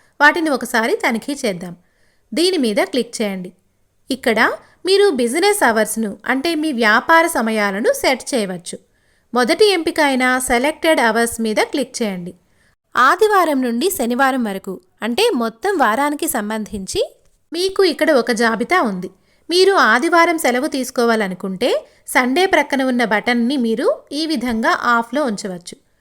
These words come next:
సోమవారం బిజినెస్‌ని ఓపెన్ చేసి ఉంచాలనుకుంటే మీరు దీనిని ఆన్‌లో ఉంచాలి. ఇక్కడ ఉదయం తొమ్మిది గంటల నుండి సాయంత్రం ఆరు గంటల వరకు తెరిచి ఉంటుంది అని ఇవ్వబడింది. మీరు ఇక్కడ క్లిక్ చేసి ఆ సమయాన్ని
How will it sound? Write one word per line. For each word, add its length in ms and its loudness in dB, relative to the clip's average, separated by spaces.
సోమవారం 640 2
బిజినెస్‌ని 600 -2
ఓపెన్ 340 0
చేసి 220 0
ఉంచాలనుకుంటే 840 -4
మీరు 220 2
దీనిని 380 -2
ఆన్‌లో 340 2
ఉంచాలి. 460 -6
ఇక్కడ 260 2
ఉదయం 360 0
తొమ్మిది 380 -2
గంటల 340 0
నుండి 360 -2
సాయంత్రం 560 0
ఆరు 200 2
గంటల 280 -2
వరకు 360 -2
తెరిచి 380 -2
ఉంటుంది 480 -2
అని 200 0
ఇవ్వబడింది. 540 -4
మీరు 240 4
ఇక్కడ 300 2
క్లిక్ 280 -4
చేసి 360 -2
ఆ 120 4
సమయాన్ని 580 -2